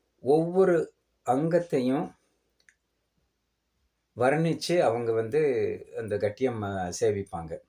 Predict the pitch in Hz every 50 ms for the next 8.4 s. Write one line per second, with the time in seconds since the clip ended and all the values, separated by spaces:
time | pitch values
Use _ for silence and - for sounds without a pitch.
0 | _ _ - - 113 120 135 143 139 - - 147 127 113 107 104 98 98 107 -
1 | 127 139 160 185 - - _ _ _ _ _ _ _ _ _ - - 101 98 -
2 | - 143 135 127 120 104 101 95 92 92 98 92 - 147 175 190 143 113 110 120
3 | 123 127 131 147 151 151 135 113 110 110 113 117 104 104 107 - 190 - _ _
4 | _ _ _ _ _ _ _ _ _ _ _ _ _ _ - 104 104 107 104 101
5 | 95 95 95 95 92 98 _ _ _ _ _ _ _ _ _ _ _ _ _ _
6 | _ _ _ _ _ _ _ _ _ _ _ _ _ _ _ _ - 110 117 127
7 | 139 139 131 120 - 113 104 104 123 143 127 110 104 98 101 95 104 110 104 107
8 | 95 92 92 90 85 76 90 -